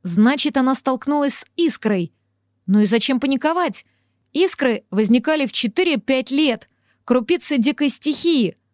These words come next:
Крохотные сгустки магии. Они возникали, когда на небе загоралось созвездие Венец.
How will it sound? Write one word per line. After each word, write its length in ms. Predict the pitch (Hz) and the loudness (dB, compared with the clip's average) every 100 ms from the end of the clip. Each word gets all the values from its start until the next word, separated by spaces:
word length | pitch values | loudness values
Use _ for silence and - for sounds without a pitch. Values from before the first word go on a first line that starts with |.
| _ _ - | _ _ -2
Крохотные 580 | 311 359 - - 302 285 | 0 0 -2 -4 -2 -2
сгустки 520 | 208 277 - - 294 | 0 0 -2 -2 -2
магии. 560 | 302 330 214 214 190 - _ _ _ - | 0 0 2 0 0 -6 _ _ _ 0
Они 180 | 240 | 2
возникали, 460 | 294 240 285 359 330 | 2 0 0 0 0
когда 360 | 262 226 240 247 | -2 0 0 2
на 120 | 233 | 2
небе 340 | 254 349 254 | 2 0 0
загоралось 560 | 196 214 233 294 269 233 | 0 0 -2 0 0 0
созвездие 640 | 233 190 262 226 196 247 | -2 0 0 2 2 2
Венец. 560 | 226 285 330 240 - | 2 0 0 0 -4